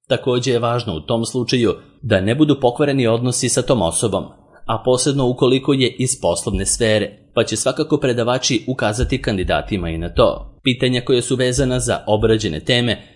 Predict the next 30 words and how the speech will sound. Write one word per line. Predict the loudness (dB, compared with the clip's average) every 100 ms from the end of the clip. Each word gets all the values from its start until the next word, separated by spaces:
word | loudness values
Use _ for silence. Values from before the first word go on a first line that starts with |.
| _ -2
mogu | 2 2
postaviti | 2 2 2 0 0
u | 0
toku | 0 0 0
završnog | 2 2 0 -2 -4
predavanja | -4 0 0 2 2 0 0 -12 -20 0
polaznici | 2 4 2 0 2
ove | 2 2
specijalizovane | 0 0 0 -2 -2 -2 -2 0
obuke. | 0 0 -2 -4 -8 -12 _
Naime, | 0 2 2 0 -2 -8
planom | -4 0 0 2
je | 2
predviđeno | 2 0 0 0 -2 -2 -12 _
da | -4 0 -2 0
taj | 0
čas | 0 -2 -2
bude | 0 2 2 2
interaktivan, | 0 2 0 0 -2 -4 -6 -14 -12
što | -6 -2
znači | 0 0 0 -2
da | -2
bi | -2
trebalo | -2 0 2 0 -2 -10
svi | -6 4 4 4
polaznici | 4 4 2 0 0 -2 0
u | 0
njemu | 2 0 -2 -6 0
da | 2
učestvuju. | 2 -2 -6 -2 -2 -2